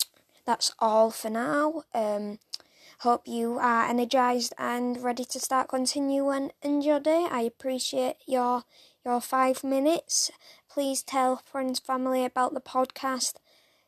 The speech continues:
about Anchor, about this place, and I'll see you at episode three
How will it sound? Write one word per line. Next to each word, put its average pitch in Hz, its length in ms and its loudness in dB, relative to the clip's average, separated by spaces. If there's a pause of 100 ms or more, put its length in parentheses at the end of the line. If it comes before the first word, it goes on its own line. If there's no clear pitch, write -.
(280)
about 240 360 2
Anchor, 254 520 2
about 277 360 2
this 214 160 -2
place, 226 640 -4
and 214 240 -10
I'll 202 120 -10
see 247 320 -2
you 214 380 -4 (320)
at - 240 -10
episode 208 720 -2 (260)
three 208 420 -4